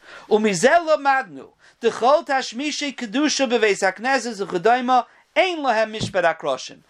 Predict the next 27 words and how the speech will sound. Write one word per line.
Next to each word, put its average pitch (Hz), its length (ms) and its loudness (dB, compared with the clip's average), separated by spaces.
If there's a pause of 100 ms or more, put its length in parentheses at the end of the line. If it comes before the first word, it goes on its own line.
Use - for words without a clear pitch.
(220)
Things 320 380 -2
that 247 120 2
are 233 140 2
called 262 320 -2
Tashmishe 240 680 -4
Kedusha 233 640 0
in 180 140 -6
Shul, 294 540 0 (260)
they 185 140 4
don't 277 260 2
have, 247 560 0 (380)
u'chedayma, 220 760 -2 (160)
they 220 100 0
don't 240 160 2
have 208 180 -2
this 185 160 -6
halacha. 143 520 -2 (320)
V'loi 302 420 4
ki 320 120 -6
Magen 285 340 -2
Avram 233 560 0
simin 233 300 -10
ches 240 380 -2
shekasav 202 520 -4
linyan 170 320 -8
Talish 147 360 0
HaMitzvah. 131 420 -4